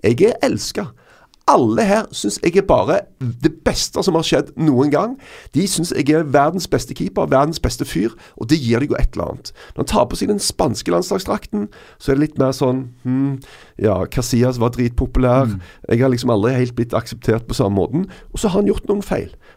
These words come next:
Speaker 1: På de siste fire landskampene så har han gjort en feil i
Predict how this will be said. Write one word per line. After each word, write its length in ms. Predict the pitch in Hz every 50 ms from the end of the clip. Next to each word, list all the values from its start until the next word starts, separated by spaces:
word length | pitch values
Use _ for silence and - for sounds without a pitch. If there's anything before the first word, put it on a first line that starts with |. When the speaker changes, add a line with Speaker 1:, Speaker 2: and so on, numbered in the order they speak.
| - -
Speaker 1:
På 80 | - -
de 80 | -
siste 380 | - 226 170 - - 190 208 202 208 - -
fire 640 | - - - - - 127 107 92 95 127 165 196 185 - -
landskampene 760 | - 113 113 117 123 - - 175 175 - - 185 - - 254 - - - - _ -
så 140 | - 143
har 80 | 139 139
han 100 | 123 135
gjort 240 | 196 - - - - -
en 80 | 131 123
feil 400 | - - 139 123 156 190 - - - - -
i 80 | 127